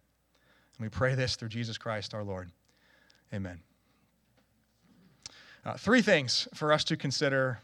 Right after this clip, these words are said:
in light of this text: the completed work, the incomplete work, and the story of the world. The completed work, the incomplete work, and the story of the world. So first, the completed work.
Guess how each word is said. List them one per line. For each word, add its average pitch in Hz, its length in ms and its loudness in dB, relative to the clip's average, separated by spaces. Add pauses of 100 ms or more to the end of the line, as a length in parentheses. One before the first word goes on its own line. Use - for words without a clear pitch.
(420)
in 135 120 -8
light 160 200 -2
of 127 80 -6
this 127 140 -6
text: - 460 -4 (420)
the 131 80 -12
completed 220 600 -4
work, 208 340 0 (680)
the 139 180 -2
incomplete 180 540 -2
work, 147 340 -2 (720)
and 120 100 -6
the 113 60 -6
story 131 380 -4
of 117 100 -4
the 117 80 -6
world. 101 320 -8 (1160)
The 123 60 -12
completed 165 460 -4
work, 151 320 2
the 127 140 -6
incomplete 131 420 -6
work, 120 380 -4 (640)
and 107 100 -6
the 101 40 -6
story 107 380 -6
of 101 80 -8
the 104 60 -8
world. 101 240 -4
So 123 140 -2
first, 165 480 6 (320)
the 131 80 -6
completed 139 720 -2 (200)
work. 107 340 -6